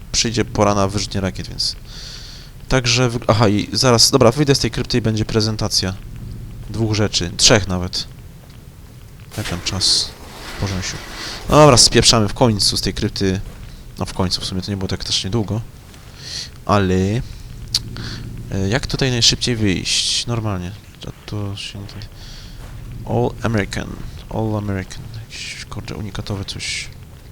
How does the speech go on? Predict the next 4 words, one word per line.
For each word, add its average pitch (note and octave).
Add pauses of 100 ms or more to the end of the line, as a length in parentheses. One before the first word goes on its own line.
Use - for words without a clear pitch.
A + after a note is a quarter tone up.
(960)
znalazłem. G2 (4000)
Chyba A#2
dobrze. G2 (2250)
Tak. -